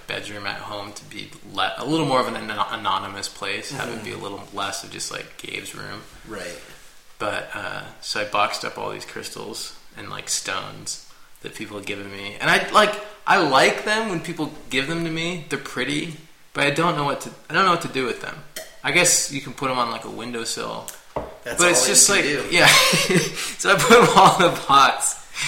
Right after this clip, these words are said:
Speaker 1: and put 'em in the bottom of another box that's just gonna sit in storage. And then I was like, "Why didn't I just leave 'em in the room?" Like, that's something you could just leave in a room. Just,
Speaker 2: Well,
Speaker 1: like
Speaker 2: that's a living in Colorado thing,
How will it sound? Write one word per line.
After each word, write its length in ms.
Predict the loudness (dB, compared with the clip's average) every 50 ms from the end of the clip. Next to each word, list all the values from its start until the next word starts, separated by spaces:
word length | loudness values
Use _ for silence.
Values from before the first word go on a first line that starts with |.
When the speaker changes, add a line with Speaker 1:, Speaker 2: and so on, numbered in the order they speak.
| -6 -6 -8
Speaker 1:
and 120 | -10 -4 2
put 140 | 2 4
'em 80 | 4 4
in 80 | 2 0
the 60 | 2
bottom 340 | 6 8 10 10 10 8 6
of 80 | 0
another 280 | -4 -4 -2 -2 -2 -2
box 340 | 2 4 4 4 2 0 -4
that's 180 | -8 -8 -6 -4
just 140 | -4 -4 -6
gonna 120 | -4 -2
sit 240 | -2 0 0 -2 -4
in 60 | -4 -6
storage. 440 | -6 -4 -2 -2 -2 -2 -4 -6 -10 -12 -16 -18 -20 -20 -14 -8
And 100 | -4 0
then 80 | 2
I 60 | 2
was 100 | 2 2
like, 120 | 2 -2 0
"Why 100 | 0 -2 -2
didn't 120 | -2 -4 -6
I 40 | -6
just 180 | -6 -6 -6
leave 240 | -4 -2 -2 -2 -2
'em 60 | -4 -6
in 100 | -8 -8
the 60 | -8
room?" 280 | -8 -6 -6 -6 -6 -6
Like, 140 | -8 -8 -6
that's 180 | -6 -4 -4 -4
something 280 | -4 -6 -6 -10 -12 -12 -14
you 80 | -16 -16
could 140 | -16 -14 -14
just 140 | -14 -14 -14
leave 200 | -12 -14 -14 -14
in 60 | -14
a 180 | -18 -18 -18 -18
room. 160 | -18 -18 -18 -20 -20 -18
Just, 100 | -12 -6
Speaker 2:
Well, 300 | -4 -4 -2 -2 -2 -4 -4
Speaker 1:
like 100 | -8 -10 -16 -18 -20 -20 -20 -20 -20 -20 -12 -4
Speaker 2:
that's 220 | -4 -4 -2 -2 -4
a 60 | -4
living 420 | -4 -6 -6 -6 -6 -6 -8 -10 -12
in 60 | -12
Colorado 520 | -10 -8 -8 -6 -6 -6 -6 -8 -8 -10
thing, 240 | -12 -12 -14 -14 -10